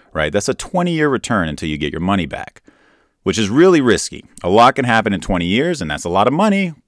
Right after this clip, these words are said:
with not so high of a return. I'll go over some other examples in a second on where you can go elsewhere to get a similar return,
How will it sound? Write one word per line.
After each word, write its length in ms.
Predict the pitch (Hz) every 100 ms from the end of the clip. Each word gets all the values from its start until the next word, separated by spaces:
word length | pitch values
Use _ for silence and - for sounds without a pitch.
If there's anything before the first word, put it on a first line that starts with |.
| -
with 200 | 90 82
not 480 | 87 104 113 117 - _ _ _
so 260 | - 196 85
high 220 | 82 80
of 100 | 76
a 40 |
return. 480 | 76 - 120 90 67
I'll 100 | 71
go 160 | 78 85
over 160 | 73
some 240 | - 71 69 _ _ _ _ 110
other 220 | 104 85
examples 600 | 69 78 92 78 69 69
in 80 | 67
a 40 |
second 380 | - 95 87 67
on 140 | 65
where 320 | 69 76 69 -
you 100 | 76
can 140 | 73 73
go 160 | 67 -
elsewhere 440 | 143 - 76 67
to 80 | 69
get 260 | 73 71 -
a 40 | -
similar 360 | - 73 69
return, 480 | 64 - 67 62